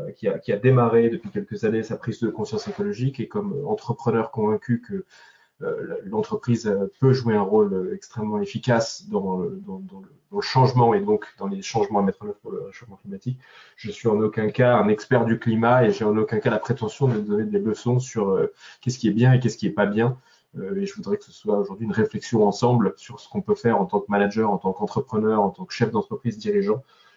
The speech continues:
euh, sur, pour, euh, contribuer à un problème qui devient de plus en plus urgent, qui est celui du dérèglement climatique.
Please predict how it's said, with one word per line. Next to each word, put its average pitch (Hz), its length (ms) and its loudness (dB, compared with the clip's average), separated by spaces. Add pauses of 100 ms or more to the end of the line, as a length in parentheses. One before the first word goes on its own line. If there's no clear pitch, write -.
(180)
euh, 131 240 -6
sur, 107 420 -4
pour, 104 300 2
euh, 101 140 2
contribuer 113 680 4
à 95 80 4
un 92 100 2
problème - 420 2
qui - 120 -14
devient 196 220 0
de 190 60 0
plus 202 220 -8
en 190 40 -4
plus 202 240 -10
urgent, 120 400 0
qui 98 220 -6
est 98 40 -2
celui 101 280 -10
du 98 100 -8
dérèglement 98 400 -2
climatique. - 400 -10